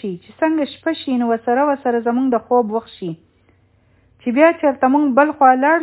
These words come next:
شو، نو جټ لیګ وي راته، چېرته بل ملک ته. یعنی د خوب هغه پیټرن مو بدل شي. نو شپه ورځ مه جوړوئ او ورځ شپه مه جوړوئ، ځکه چې ورځ الله تعالی نشور او شپه یې د لباس جوړه کړې ده. او په هغې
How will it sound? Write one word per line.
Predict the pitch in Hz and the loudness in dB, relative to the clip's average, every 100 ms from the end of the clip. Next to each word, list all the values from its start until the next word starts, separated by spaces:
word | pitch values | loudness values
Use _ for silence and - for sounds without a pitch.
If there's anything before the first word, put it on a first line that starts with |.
| - | -2
شو، | 254 240 _ _ _ - | -6 -6 _ _ _ -10
نو | 220 214 | -8 -2
جټ | 277 294 247 | -2 -2 0
لیګ | 262 254 202 | 2 2 0
وي | 196 185 | -2 0
راته، | 170 170 170 175 _ | -2 -4 -10 -10 _
چېرته | 220 214 214 | -4 -2 2
بل | 226 208 180 | 2 0 -4
ملک | 180 - | -8 -10
ته. | 175 - _ _ _ _ - | -12 -12 _ _ _ _ -6
یعنی | 226 247 254 | 0 4 4
د | 254 | 4
خوب | 339 349 320 269 | 4 4 4 2
هغه | 247 247 277 | 2 2 2
پیټرن | 302 294 269 247 233 | 0 0 -2 -2 -2
مو | 214 | 0
بدل | 214 220 226 - | 0 0 -4 -10
شي. | 170 165 - _ _ _ _ - | -14 -14 -16 _ _ _ _ -6
نو | 226 254 | -4 -4
شپه | - 330 330 | 0 2 4
ورځ | 320 330 277 | 4 2 2
مه | 302 | 2
جوړوئ | 262 226 202 185 185 - | 2 2 2 0 -4 -2
او | 214 | 0
ورځ | 220 277 285 | 0 0 -4
شپه | - 294 285 | -4 -2 0
مه | 214 | 0
جوړوئ، | 202 196 185 175 - _ 208 | 0 0 -2 -6 -10 _ -2
ځکه | 277 320 339 | -2 -2 -6
چې | 269 247 | -4 0
ورځ | 285 277 226 | 0 0 -4
الله | 226 226 220 | 0 0 2
تعالی | 226 233 277 262 | 0 0 0 -2
نشور | 233 - 277 294 339 349 | -4 -6 -8 -4 -4 -4
او | 208 214 | -6 -8
شپه | - 277 285 | -6 -4 -2
یې | 269 214 | -4 -6
د | 214 214 | -6 -6
لباس | 202 240 269 269 | 0 0 0 -4
جوړه | 226 202 190 190 | -4 -2 -4 -4
کړې | 190 175 165 | -6 -6 -6
ده. | 160 - _ _ 220 | -10 -12 _ _ 0
او | 220 | 2
په | 240 240 | 4 4
هغې | 247 311 | 4 0